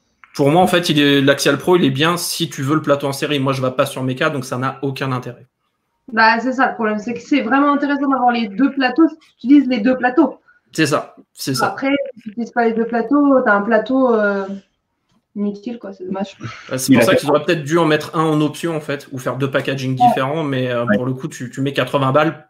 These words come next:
Speaker 1: en tout cas de, pour moi, pour un plateau dont je me servirais pas, donc ça n'a pas d'intérêt, quoi.
Speaker 2: Ouais, ils auraient pu faire un autre packaging avec un plateau en moins qui serait un peu moins cher pour les personnes que ça, ça
Speaker 1: Ça aurait pu être
Speaker 2: intéresse.
Speaker 1: intéressant.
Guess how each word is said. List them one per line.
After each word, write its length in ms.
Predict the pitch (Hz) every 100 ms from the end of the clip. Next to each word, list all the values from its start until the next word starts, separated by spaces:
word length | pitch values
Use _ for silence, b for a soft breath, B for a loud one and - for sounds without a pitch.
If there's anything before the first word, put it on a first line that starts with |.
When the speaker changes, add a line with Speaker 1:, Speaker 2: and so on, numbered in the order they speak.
| -
Speaker 1:
en 100 | 143
tout 120 | -
cas 140 | 156
de, 100 | 139
pour 260 | 123 - 123
moi, 320 | 135 160 170 B B B -
pour 180 | 131
un 60 | 135
plateau 280 | 185 139 151
dont 80 | 139
je 120 | 131
me 80 | 131
servirais 400 | 135 123 123 127
pas, 140 | 131
donc 160 | 113 110
ça 360 | - - - 120
n'a 100 | 120
pas 100 | 123
d'intérêt, 360 | 123 131 117
quoi. 140 | 117 -
Speaker 2:
Ouais, 140 | 254 262
ils 120 | 247
auraient 180 | 269 277
pu 100 | 294
faire 160 | 311 285
un 160 | 269
autre 140 | 294 285 277
packaging 500 | 277 247 247 311 320
avec 400 | 247 233 240 262
un 160 | 233
plateau 300 | 240 240 240
en 100 | 247 233
moins 280 | 247 277 311 320
qui 100 | -
serait 160 | 226 220
un 80 | 220
peu 140 | 214
moins 300 | 247 233 233 226
cher 160 | 269 -
pour 100 | 220
les 100 | 202
personnes 360 | 202 202 233 220
que 60 | 220
ça, 80 | 190 190
ça 80 | 190 190 - -
Speaker 1:
Ça 120 | - 139
aurait 140 | 143
pu 80 | 254
être 80 | -
Speaker 2:
intéresse. 380 | 151 165 160
Speaker 1:
intéressant. 260 | 160 117